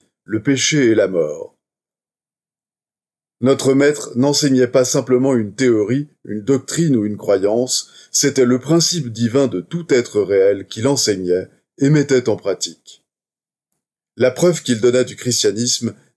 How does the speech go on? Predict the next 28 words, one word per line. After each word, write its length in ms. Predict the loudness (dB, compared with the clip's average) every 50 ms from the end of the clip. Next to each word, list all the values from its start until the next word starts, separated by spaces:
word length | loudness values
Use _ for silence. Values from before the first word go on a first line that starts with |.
| _ -2
n'était 360 | -2 0 0 0 0 0 0
ni 200 | 0 0 2 2 2
une 180 | 2 0 0
forme, 600 | -2 0 2 4 4 4 2 0 -2 -4 -4 -4 -2
ni 220 | 0 2 2 2
un 80 | 2 0
système 580 | 0 -2 -2 -4 -2 0 2 2 2 0 0
de 80 | -2 -2
religion 680 | -2 -2 -2 -4 -6 -10 -12 -14 -14 -14 -14 -14 -16 _ _
et 100 | -14 -14
de 120 | -14 -14 -16
culte, 580 | -12 -4 -2 -2 -2 -2 -6 -12 -20 -20 _ _ _ _ _ _ _ _ _ _ _ _ _ _ _ _ _ _ _ _ -8
mais 240 | -2 2 2 4
la 140 | 4 4 4
science 400 | 2 0 0 2 2 0 0 -2
chrétienne, 680 | -2 -2 -2 -2 0 0 2 2 2 0 -2 -8 -16 -18 _ _ _ _ _ _ _ _ _ _ _ _ _ _
réalisant 880 | -20 -8 -2 0 2 4 4 2 2 0 -2 -2 -2 0 0 0 0 0
l'harmonie 680 | 0 0 0 0 0 0 2 2 2 2 2 0 2
de 80 | 2 2
la 160 | 4 4 2
vie 340 | 2 -2 -8 -16 -18 -20 -20 _ _ _ _ _ _ _ _ _
et 100 | -8 -8
de 140 | -6 -4 -2
l'amour. 580 | 0 2 2 2 0 -2 -4 -8 -12 -16 -20 _ _ _ _ _ _ _ _ _ _ _ _ _ _ _ _ _ _ _ _ _ _ _ _ _ _ _ _ _ _ _ _ _ _ _ _
Le 240 | -2 0 2 2 4
Maître 380 | 4 2 2 2 2 0 2
disait 320 | 2 0 0 2 2 0 2
clairement 600 | 2 2 2 2 2 2 0 -2 -2 -6 -12